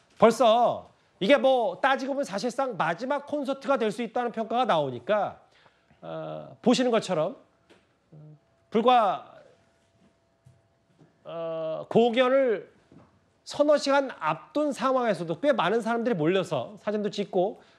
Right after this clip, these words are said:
여러 모습이 있습니다. 어찌 보면 우리 국내에서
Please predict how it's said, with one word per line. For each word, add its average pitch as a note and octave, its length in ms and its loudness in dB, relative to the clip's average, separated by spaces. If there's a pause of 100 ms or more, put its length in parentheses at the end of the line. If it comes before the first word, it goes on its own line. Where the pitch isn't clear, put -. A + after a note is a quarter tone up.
여러 F3+ 160 4
모습이 E3 260 -2
있습니다. D#3 460 -2 (440)
어찌 F#3+ 200 2
보면 C4 220 4
우리 A#3 220 2
국내에서 G3+ 560 0